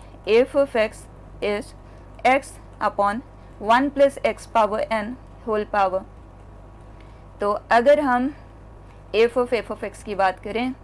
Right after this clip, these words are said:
तो यहाँ है x power n whole power n, और बहुत से बच्चों को ना थोड़ा सा यहाँ confusing सा लगता है, तो उस case में आप दो step में कर लें। आप इसे f of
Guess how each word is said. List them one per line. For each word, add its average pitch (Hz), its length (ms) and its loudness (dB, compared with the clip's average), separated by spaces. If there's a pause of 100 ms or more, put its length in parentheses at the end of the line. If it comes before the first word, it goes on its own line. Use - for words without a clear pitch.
(560)
तो 214 60 -4
यहाँ 226 420 -2
है 247 240 -4 (1300)
x 202 280 -2
power 202 420 0
n 254 220 0
whole 214 260 -2
power 196 420 0
n, 254 200 -2
और 233 120 -2
बहुत 233 260 0
से 269 120 -2
बच्चों 247 280 -2
को 277 80 -2
ना 294 180 -2
थोड़ा 269 140 2
सा 277 120 -4
यहाँ 277 160 2
confusing 233 600 -4
सा 226 140 -6
लगता 170 340 -10
है, 107 120 -12 (380)
तो 254 80 4
उस 285 240 0
case 254 300 0
में 262 120 -2
आप 285 180 0
दो 254 220 2
step 233 320 -4
में 202 120 -6
कर - 160 -6
लें। 180 160 -8
आप 240 260 -6
इसे 226 320 -4
f 214 220 -2
of 233 160 -4